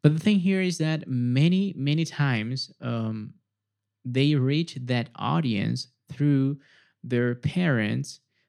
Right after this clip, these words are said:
profiles, which is also kind of interesting because instead of being a direct, mm, kind of a direct marketing strategy, it's more, uh, like a shopper marketing strategy in the case that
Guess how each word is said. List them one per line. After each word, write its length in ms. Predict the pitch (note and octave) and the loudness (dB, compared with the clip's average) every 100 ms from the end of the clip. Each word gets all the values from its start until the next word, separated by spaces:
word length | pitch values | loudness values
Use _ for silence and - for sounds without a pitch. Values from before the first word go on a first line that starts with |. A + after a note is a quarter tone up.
| _ - | _ -4
profiles, 840 | - D#3 D3+ - - - - - - | 2 4 2 -2 -8 -8 -12 -16 -10
which 340 | - D#3 F#3+ - | 2 4 4 -2
is 300 | A#3 - - _ | -4 -4 -14 _
also 720 | E3+ F#3+ F#3+ - - F3+ F3+ F#3+ | -2 0 0 -4 -2 0 -2 -4
kind 220 | - A#3+ A#3 | -8 -4 0
of 100 | E3+ | 0
interesting 460 | C#3+ C3+ - D3 | 0 -2 -2 -2
because 400 | C#3+ B2+ C3 B2+ | -2 0 0 0
instead 320 | C3 B2+ D#3+ | -2 -2 0
of 160 | G3 F#3+ | 0 0
being 280 | D3 D3+ E3 - | 0 0 0 -2
a 360 | C3 B2+ B2 A#2+ A#2 | 0 0 0 -4 -4
direct, 520 | A2 G#2+ A2+ B2+ - _ - | -2 2 0 -2 -10 _ -12
mm, 260 | - - - | -6 -6 -6
kind 240 | - C#3+ | 0 2
of 120 | E3 | 2
a 160 | D3 D3 | 2 0
direct 480 | C#3 B2 A#2+ A#2+ B2 | 0 0 2 0 0
marketing 380 | A2+ A#2 C#3+ C#3+ | -4 -4 -4 -4
strategy, 520 | - C#3 C3+ D3+ D3+ - - _ | -2 -4 0 -2 -2 -6 -20 _
it's 140 | C#3 | -2
more, 440 | D#3 D#3+ D#3+ E3 - - | 2 2 2 2 -4 -6
uh, 220 | C#3+ C3 | -2 0
like 420 | C3 C3 B2 - | 2 2 0 -4
a 240 | - B2+ B2 | -4 -2 -2
shopper 500 | - - C3+ B2+ C3 | -4 -4 -2 -2 -4
marketing 580 | B2+ B2+ C#3 A#2+ A2+ A2 | -2 -4 -4 -8 -10 -14
strategy 680 | - - A#2 C#2+ D#2 B1+ - - A#2 | -16 -12 -10 -8 -10 -12 -14 -18 -10
in 580 | A#2+ A#2 A2+ A2 G#2+ | -6 -6 -6 -10 -10
the 100 | G#2+ | -10
case 480 | G#2+ - B2+ A#2+ B2 | -12 -8 -4 -4 -4
that 220 | B2+ A2+ | -4 -6